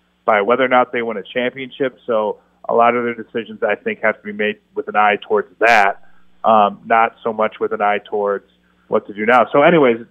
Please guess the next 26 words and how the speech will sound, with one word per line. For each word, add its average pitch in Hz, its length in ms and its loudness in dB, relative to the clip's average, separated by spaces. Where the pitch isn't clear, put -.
to, - 60 -18
to - 240 -20
tie 151 160 4
all 131 120 4
that 123 120 -4
into 123 180 -8
the 107 160 -10
Olympics, 123 400 -8
um, 113 380 -2
I 139 120 2
wonder 135 580 -2
if, 123 200 -4
you 127 100 -16
know, 117 240 -6
if - 200 -12
this 120 200 -10
is 117 100 -10
a 117 60 -4
Clippers 117 420 -8
team 117 120 -10
that 110 200 -2
plays 113 240 0
deep 110 220 -10
into 110 120 -8
the 101 100 -4
playoffs. 107 520 2